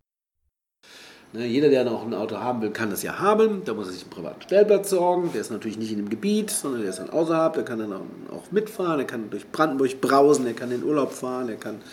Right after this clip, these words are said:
alles machen mit seinem Auto, was er will, aber er kann eben nicht mehr mit diesem Auto alleine dann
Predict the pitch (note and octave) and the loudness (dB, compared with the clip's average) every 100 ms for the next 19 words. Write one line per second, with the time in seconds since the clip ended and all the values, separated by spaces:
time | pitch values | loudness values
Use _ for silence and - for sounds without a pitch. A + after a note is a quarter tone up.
0 | - - - - - - _ F3 A3+ G#3 | -16 -16 -16 -18 -20 -20 _ 2 6 6
1 | - - F3+ G#3+ G3+ F3 E3+ E3 D3+ E3 | 6 0 2 4 4 4 2 0 0 0
2 | D#3 C#3+ B2 A#2+ F#3 A3 G#3+ - - A2 | 2 2 2 6 6 6 2 -4 -12 -6
3 | B2+ B2+ C3+ C3 C3 B2+ D3 D3 C3 B2 | -4 -2 -4 -2 -2 -2 0 0 0 -2
4 | B2 G#2 A#2+ C3 A2 G#2+ A2+ A#2 G#2+ A2 | -4 -2 -2 -2 -4 -4 -4 -4 -2 -2
5 | A2+ G#2+ | -2 -4